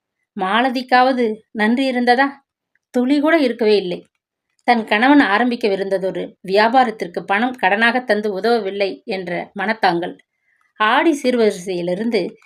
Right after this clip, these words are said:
இரண்டு குழந்தைகளுக்கு அவள் தாயாகும் வரை சம்மந்தி விட்டவர்களை சந்தோஷப்படுத்த கணபதி அந்த குடும்பத்திற்கு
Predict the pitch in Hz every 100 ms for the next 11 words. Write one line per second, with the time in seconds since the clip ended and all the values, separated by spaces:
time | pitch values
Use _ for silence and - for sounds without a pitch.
0 | _ - 247 285 269 233 214 269 294 269
1 | 208 208 185 165 - 202 254 285 226 185
2 | 180 208 196 _ _ _ _ - 233 285
3 | 349 311 254 226 202 190 185 185 214 254
4 | 240 202 190 180 175 - - 220 269 269
5 | 208 185 185 220 254 247 190 185